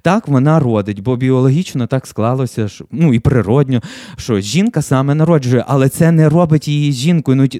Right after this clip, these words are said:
це, це не, ну, говорити, що жі-, жінка має тільки народжувати і все, і крапка. Ні, тобто жінка може бути і кар'єристкою, і, е,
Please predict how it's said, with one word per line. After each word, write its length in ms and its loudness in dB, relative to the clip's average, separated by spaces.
це, 120 -4
це 120 2
не, 220 0
ну, 260 -2
говорити, 540 2
що 140 0
жі-, 300 0
жінка 320 0
має 300 2
тільки 320 0
народжувати 640 4
і 60 6
все, 320 -2
і 40 0
крапка. 520 -4
Ні, 380 4
тобто 260 -2
жінка 380 0
може 300 2
бути 420 -2
і 120 -2
кар'єристкою, 1400 2
і, 420 0
е, 40 -8